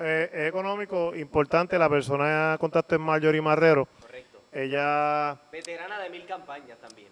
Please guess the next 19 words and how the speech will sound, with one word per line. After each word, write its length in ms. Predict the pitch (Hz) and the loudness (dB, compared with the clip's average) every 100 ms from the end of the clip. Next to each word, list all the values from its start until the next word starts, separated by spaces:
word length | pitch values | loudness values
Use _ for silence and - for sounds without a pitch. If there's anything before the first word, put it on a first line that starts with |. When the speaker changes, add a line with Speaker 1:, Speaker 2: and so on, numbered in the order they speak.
| - - | -8 -2
Speaker 1:
ya 560 | 143 143 143 143 151 156 | 2 4 4 4 4 4
<laughs> 20 | |
ella, 380 | 160 160 156 165 | 4 4 2 2
ya 260 | 151 151 | 2 4
ella 160 | 156 160 | 4 4
desde 300 | 165 151 156 | 4 4 4
hoy 300 | 156 165 165 | 6 6 4
está 300 | 156 - 143 | -2 -2 -2
traba-, 420 | 143 151 151 160 160 | 0 2 0 -2 0
ya 160 | 170 | 2
llevamos 280 | 170 190 202 | 4 4 2
trabajando 920 | 202 196 190 196 196 196 190 190 185 | 4 4 6 4 4 6 6 6 4
varias 300 | 170 160 170 | 4 2 2
semanas 360 | - 180 175 175 | -2 -2 0 0
con 160 | 185 175 | 2 2
lo 120 | 175 | 2
de 80 | 175 | 2
los 100 | 170 | 0
palcos. 560 | - 180 170 - 131 | 0 0 0 -8 -10